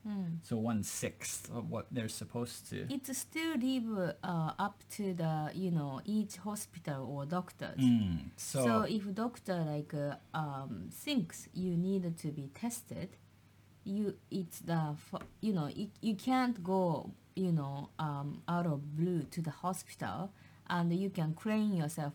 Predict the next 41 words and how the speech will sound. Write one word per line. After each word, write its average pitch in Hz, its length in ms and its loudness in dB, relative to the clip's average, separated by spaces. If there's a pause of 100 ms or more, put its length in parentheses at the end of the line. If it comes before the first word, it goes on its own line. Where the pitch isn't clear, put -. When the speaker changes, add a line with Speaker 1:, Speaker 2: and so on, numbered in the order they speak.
Speaker 1:
"I 196 120 2
think 233 280 0
I 208 60 0
have 185 220 -2
coronavirus, 165 1040 2
please 185 280 -2
test 170 360 -2
me." 302 180 0 (100)
Speaker 2:
Mm. 226 360 4 (220)
Speaker 1:
They 208 240 0
are 190 100 4
not 175 200 4
gonna 151 280 0
pursue 160 420 0
the 143 100 -6
test 147 380 -4
Speaker 2:
No, 151 180 10
Speaker 1:
for 135 60 10
Speaker 2:
but 127 140 6
Speaker 1:
you. 147 80 6
Speaker 2:
I - 20 4
think, 131 320 2
but 127 200 -2
my 123 140 6
point 127 300 4
is, 110 180 0
is 107 140 -2
I 107 140 0
think 135 180 0
it's 110 160 -4
helped - 480 -6
keep - 300 -2 (120)
life 107 360 0
kinda 98 240 0
normal 117 520 4 (260)
Speaker 1:
Mm-hmm. 202 260 0
Speaker 2:
here. 143 440 2
Like, 123 200 4
I - 20 -4
Speaker 1:
Mm-hmm. 113 80 4
Speaker 2:
mean, 107 420 2